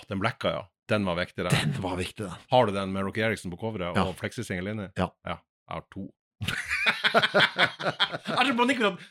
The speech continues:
Speaker 1: og de står på to forskjellige plasser, i fall den ene skal brenne opp eller et eller annet, så er
Speaker 2: Husker du
Speaker 1: jeg
Speaker 2: at de
Speaker 1: veldig
Speaker 2: begynte
Speaker 1: vanskelig.
Speaker 2: med, faktisk med faktisk vinyl også, et-, etter hvert?
Speaker 1: Hva at?
Speaker 2: De begynte med, faktisk med hard vinyl plutselig på et eller annet tidspunkt.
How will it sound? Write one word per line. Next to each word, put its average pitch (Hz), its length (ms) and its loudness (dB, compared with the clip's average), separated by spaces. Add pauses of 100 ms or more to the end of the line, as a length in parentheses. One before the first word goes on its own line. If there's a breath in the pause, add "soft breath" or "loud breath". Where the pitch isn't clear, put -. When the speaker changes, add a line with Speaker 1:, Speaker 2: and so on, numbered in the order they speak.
(280 loud breath)
Speaker 1:
og 185 80 -4
de 202 140 8
står 226 100 6
på 208 140 6
to 208 100 6
forskjellige 190 300 6
plasser, 190 260 4
i 135 80 4
fall 170 140 4
den 165 100 2
ene 165 160 0
skal 127 160 0
brenne 131 380 4
opp - 180 -6
eller 110 140 0
et 117 80 -12
eller 120 100 -2
annet, 120 140 -4
så 131 80 0
er - 20 6
Speaker 2:
Husker 127 160 4
du - 20 2
Speaker 1:
jeg 110 40 2
Speaker 2:
at 131 80 2
de - 20 4
Speaker 1:
veldig 123 60 6
Speaker 2:
begynte 101 180 2
Speaker 1:
vanskelig. 113 160 6
Speaker 2:
med, 110 80 2
faktisk 107 400 -2
med 104 220 4
faktisk - 480 -6
vinyl 98 260 4
også, 131 400 -2
et-, - 160 -8
etter 117 220 -4
hvert? - 140 -12 (280)
Speaker 1:
Hva 170 160 6
at? 156 160 -8
Speaker 2:
De 131 80 0
begynte 131 220 4
med, 123 80 0
faktisk 117 260 0
med - 80 -2
hard 92 320 4
vinyl 110 400 4
plutselig 131 340 -4
på - 80 0
et 110 60 -2
eller 113 120 -2
annet 110 100 -4
tidspunkt. 131 260 -6